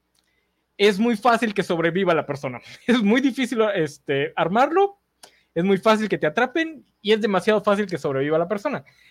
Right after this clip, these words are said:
Si de plano necesitan que sea un accidente, que sea un accidente de avión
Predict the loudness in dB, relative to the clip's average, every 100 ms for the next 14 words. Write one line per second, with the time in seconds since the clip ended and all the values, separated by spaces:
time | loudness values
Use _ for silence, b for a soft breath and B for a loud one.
0 | b 0 2 2 2 2 4 4 2 0
1 | -2 -2 -2 0 0 -2 0 2 4 2
2 | 2 0 -2 _ _ _ -4 -2 -2 -2
3 | -2 -2 2 2 2 2 2 4 2